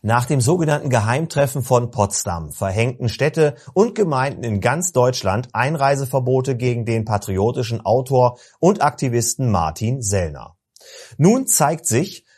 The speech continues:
diese Praxis war offenbar rechtswidrig. Wie Sellner auf seinem Telegram-Kanal bekannt gab, hatte das Verwaltungsgericht Karlsruhe am Montag eine entsprechende Anordnung der Gemeinde Neulingen in Baden-Württemberg aufgehoben.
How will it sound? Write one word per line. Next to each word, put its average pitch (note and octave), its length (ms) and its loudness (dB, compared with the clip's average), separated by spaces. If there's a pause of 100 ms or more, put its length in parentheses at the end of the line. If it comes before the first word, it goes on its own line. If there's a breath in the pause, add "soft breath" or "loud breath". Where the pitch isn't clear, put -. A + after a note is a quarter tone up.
(100)
diese G3+ 240 4
Praxis E3 540 0
war C3 160 4
offenbar D3 400 0
rechtswidrig. E2+ 840 -6 (160)
Wie F2+ 220 -8
Sellner A#2 480 2
auf G#2+ 180 2
seinem A#2 320 0
Telegram-Kanal F2 840 -2
bekannt B2 360 -2
gab, D#3 340 0 (240 soft breath)
hatte B2 220 0
das A#2 180 0
Verwaltungsgericht G#2+ 840 0
Karlsruhe B2 560 0
am G2+ 120 -2
Montag B2+ 440 -2
eine G#2 200 -2
entsprechende G2+ 520 -6
Anordnung F#2 540 -2
der F2+ 120 -4
Gemeinde F#2 400 -4
Neulingen C3 640 0 (140 loud breath)
in D#3+ 180 -2
Baden-Württemberg G2+ 960 -2
aufgehoben. E2 720 -8